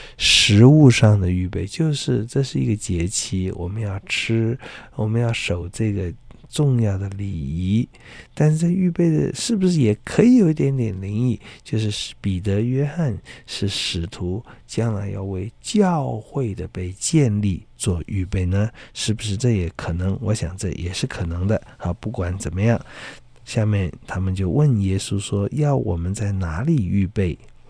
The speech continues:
啊，出去吃啊，今天去吃一顿。那当然要问了，在哪里吃呢？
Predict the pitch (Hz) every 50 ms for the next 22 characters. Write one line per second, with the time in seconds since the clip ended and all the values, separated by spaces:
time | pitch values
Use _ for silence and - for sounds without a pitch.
0 | - - 101 104 98 - - - - - - - - - - _ - - - -
1 | - - - - - - - - - - _ _ _ - - - - - - -
2 | - - - 170 175 175 165 - - - 180 180 180 180 - - 180 170 180 185
3 | 180 - - 185 175 - - - - - 190 190 196 190 185 160 147 - - -
4 | - - - - - 156 139 - 135 131 135 139 139 131 127 147 147 131 123 120
5 | 117 - - - - - - 156 147 139 131 123 104 92 92 101 127 151 175 185
6 | 160 117 101 - - - - - - - 127 127 127 127 127 131 131